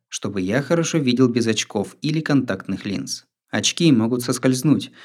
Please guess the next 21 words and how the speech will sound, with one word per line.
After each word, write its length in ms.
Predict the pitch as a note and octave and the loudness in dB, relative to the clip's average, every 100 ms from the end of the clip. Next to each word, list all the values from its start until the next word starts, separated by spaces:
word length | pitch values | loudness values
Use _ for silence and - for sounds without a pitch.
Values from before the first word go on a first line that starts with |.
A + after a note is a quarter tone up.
| - _ | -20 _
особенно 440 | G2 - C3 C3 | -4 0 2 4
если 320 | B2 A#2 A#2+ | 4 2 0
вспотеешь, 840 | B2 - A2+ A2+ G2+ - - - _ _ _ | -2 -2 -4 -2 -2 -2 -8 -12 _ _ _
а 100 | A2 | -2
поправить 520 | A#2+ B2+ D#3 C3+ A#2+ | 0 4 6 6 2
их, 200 | - - | -6 -4
когда 280 | A2 A#2 A2 | -4 0 0
на 140 | G#2 | 0
тебе 240 | G#2+ G#2 | 0 -2
гермошлем, 640 | G2+ G2+ G2 - C3+ A#2 F#2+ | 0 0 0 0 2 2 0
невозможно. 800 | A#2+ B2+ B2+ B2 - - - _ _ _ - - - | 0 0 2 0 0 -8 -14 _ _ _ -20 -20 -20
Контактные 600 | - A2+ G#2 G#2 - G#2 | -4 -2 2 0 2 0
линзы 280 | G#2+ C#3 B2+ | 4 4 6
допустимы, 760 | A#2+ A#2+ C#3 - D#3+ - - - _ | 2 2 -2 0 2 2 0 -12 _
но 140 | C#3 | 4
мои 240 | D#3 D#3+ D#3 | 6 6 4
глаза 260 | D3+ D3 | 2 2
плохо 380 | D#3+ B2 A2 C3 | 0 0 0 0
на 60 | A#2 | 0
них 220 | G#2+ G2+ | 0 0
реагируют. 760 | G2+ F#2+ F2+ F#2 F2+ - - | -2 -2 -2 -4 -6 -10 -16